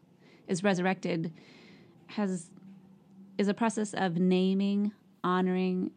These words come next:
and giving thanks. And so even the disciples seeing Christ, naming that he's, he's returned, he's here, honoring as they did in those many weeks between his resurrection and ascension. And then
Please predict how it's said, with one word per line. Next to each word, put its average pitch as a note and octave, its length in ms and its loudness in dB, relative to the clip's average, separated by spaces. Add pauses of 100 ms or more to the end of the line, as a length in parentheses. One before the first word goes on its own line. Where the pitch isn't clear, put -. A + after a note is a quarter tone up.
and F3+ 180 0
giving F3+ 300 0
thanks. - 540 -4
And F3 120 -4
so F3+ 80 -4
even G3 300 2
the F#3 100 2
disciples E3 720 -4 (200)
seeing F3 580 0
Christ, E3 500 -8
naming F3 600 0 (260)
that F#3+ 200 -4
he's, A3+ 380 2
he's A3 300 6
returned, G#3 540 4
he's F#3 220 0
here, F3+ 380 2 (520)
honoring F#3 800 4
as F3+ 200 -2
they F3+ 140 0
did F3 260 -2
in F3 120 0
those E3+ 300 0
many F3 460 2 (360)
weeks - 500 0 (720)
between F3 640 0
his F#3+ 200 -8
resurrection F3+ 520 -4
and F3+ 140 -2
ascension. F3+ 640 -2
And F3+ 420 -2
then G#3+ 340 2